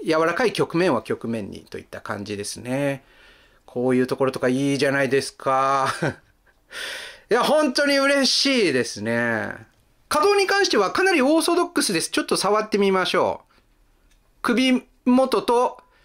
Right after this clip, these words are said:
え、首の軸の部分ですね。根元の部分でこういう風に稼働します。襟元で少し干渉するところまで動くといった感じかな。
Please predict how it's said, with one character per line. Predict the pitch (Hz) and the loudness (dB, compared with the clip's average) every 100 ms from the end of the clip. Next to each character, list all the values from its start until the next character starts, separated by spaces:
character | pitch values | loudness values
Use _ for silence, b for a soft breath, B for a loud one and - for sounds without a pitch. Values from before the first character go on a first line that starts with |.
| b b b b b b | b b b b b b
え、 | 185 | -2
首 | 175 196 247 | 0 2 2
の | 240 165 | 2 0
軸 | 202 302 | 0 2
の | 285 | 2
部 | 247 | 2
分 | 190 117 | 0 0
で | |
す | 104 131 | -2 0
ね。 | 175 175 | 0 0
根 | 139 | 0
元 | 165 175 175 | 0 2 0
の | 165 | 2
部 | 175 | 0
分 | 151 175 | 0 0
で | 214 | -2
こ | - 127 | 0 0
う | |
い | 117 | 0
う | 110 | -2
風 | 117 | -4
に | 101 | -4
稼 | - 92 | -6 -4
働 | 101 98 | -4 -4
し | 98 | -6
ま | 104 | -6
す。 | - - _ | -8 -12 _
襟 | 247 302 | 0 2
元 | 381 381 | 2 2
で | 190 | -2
少 | - - | -2 -2
し | - 131 | -4 -2
干 | 196 185 | -2 -2
渉 | 175 208 196 190 | 0 2 2 2
す | - 196 | 0 0
る | 190 | 0
と | - 262 | -2 -4
こ | 311 | 0
ろ | |
ま | 320 269 | 0 2
で | 180 | 2
動 | 123 120 | 2 0
く | 113 95 | -2 -6
と | - | -6
い | - | -16
っ | |
た | _ 101 | _ -16
感 | - 95 | -12 -12
じ | - 87 | -12 -14
か | - | -12
な。 | 110 139 | -10 -10